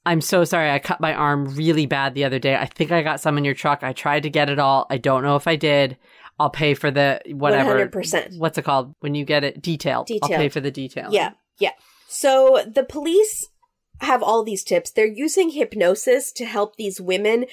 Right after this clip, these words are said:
Speaker 2: who had seen a suspicious vehicle near the Shoppy that day. They're
Speaker 1: Mm-hmm.
Speaker 2: trying to remember the license plates, but the s-, hypnosis doesn't help.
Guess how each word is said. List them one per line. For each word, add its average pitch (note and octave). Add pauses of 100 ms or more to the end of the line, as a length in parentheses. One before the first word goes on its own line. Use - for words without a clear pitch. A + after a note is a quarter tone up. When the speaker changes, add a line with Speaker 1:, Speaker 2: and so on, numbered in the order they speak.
(200)
Speaker 2:
who A#3
had G#3+
seen G#3+
a G3+
suspicious G3+
vehicle B3 (120)
near G3
the F#3+
Shoppy F#3+
that B3
day. C4+ (320)
They're G#3
Speaker 1:
Mm-hmm. C#3
Speaker 2:
trying A#3
to B3+
remember A3
the G3
license F#3
plates, A3+
but G3+
the F#3
s-, F3
hypnosis G3
doesn't E3+
help. A2